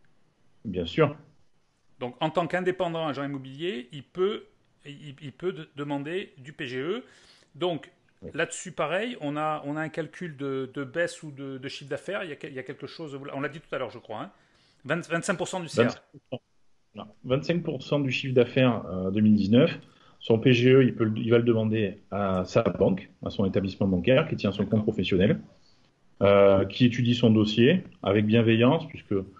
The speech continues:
Speaker 1: c'est un prêt qui est garanti par État. Donc, ça veut dire que quand on
Speaker 2: Ouais.
Speaker 1: fait ce prêt-là, il n'y a pas de caution solidaire qui est demandée aux dirigeants de
Speaker 2: Ça,
Speaker 1: l'entreprise.
Speaker 2: c'était, ça, c'était ma question
Speaker 1: Euh,
Speaker 2: suivante.
Speaker 1: voilà, il est garanti par la B P I. Donc,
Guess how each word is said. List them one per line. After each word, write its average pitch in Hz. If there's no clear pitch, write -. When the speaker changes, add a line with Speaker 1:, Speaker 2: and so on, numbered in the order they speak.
Speaker 1:
c'est -
un 107
prêt 135
qui 131
est 120
garanti 123
par 123
État. 127
Donc, 98
ça 110
veut 107
dire 113
que 120
quand 120
on 123
Speaker 2:
Ouais. 123
Speaker 1:
fait 123
ce 123
prêt-là, 135
il 131
n'y 113
a 104
pas 139
de 135
caution 135
solidaire 120
qui 120
est 110
demandée 107
aux 104
dirigeants 104
de -
Speaker 2:
Ça, -
Speaker 1:
l'entreprise. 110
Speaker 2:
c'était, 104
ça, -
c'était 139
ma 123
question 113
Speaker 1:
Euh, 104
Speaker 2:
suivante. 98
Speaker 1:
voilà, 107
il 95
est 110
garanti 139
par 131
la 117
B 110
P 110
I. 185
Donc, 120